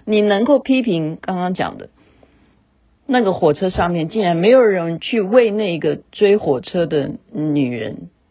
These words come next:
去讲一声，说：“停下来吧。”有人讲吗？没有。所以我们又回到有一句话说：“物竞，呃，不是“物竞”，是那个人不为己，天诛地灭。”嗯，有些人会误解这件事情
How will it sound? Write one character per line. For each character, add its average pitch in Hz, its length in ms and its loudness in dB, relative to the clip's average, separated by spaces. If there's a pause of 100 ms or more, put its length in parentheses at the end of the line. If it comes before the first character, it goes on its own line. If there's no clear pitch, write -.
(380)
去 - 340 -4
讲 143 240 -2
一 147 40 -4
声， 151 260 -6 (560)
说 165 400 -2
：“停 214 240 4
下 220 180 4
来 131 160 -2
吧。” - 260 -12
有 - 140 -2
人 147 180 0
讲 151 200 -8
吗？ - 140 -18 (220)
没 90 180 -14
有。 78 80 -18 (500)
所 190 160 0
以 160 180 0 (500)
我 - 160 -6
们 147 160 -2
又 180 140 6
回 143 200 -2
到 156 140 2
有 135 120 2
一 131 80 -2
句 147 160 -6
话 147 200 -2
说 143 320 -4
：“物 233 200 0
竞， 160 400 -4 (520)
呃， 147 200 0
不 185 120 -6
是 214 140 -2
“物 196 160 0
竞”， 151 240 -6
是 170 140 -12
那 156 160 -4
个 - 300 -8 (1120)
人 165 400 -2
不 196 100 0
为 185 200 2
己， - 200 -16
天 165 240 -6
诛 160 160 -6
地 147 220 -6
灭。” 135 240 -6 (100)
嗯， 139 140 -14 (720)
有 160 160 -4
些 196 120 0
人 185 80 0
会 175 140 2
误 175 220 0
解 - 160 -8
这 135 140 -6
件 135 340 -8
事 139 220 -12
情 - 180 -20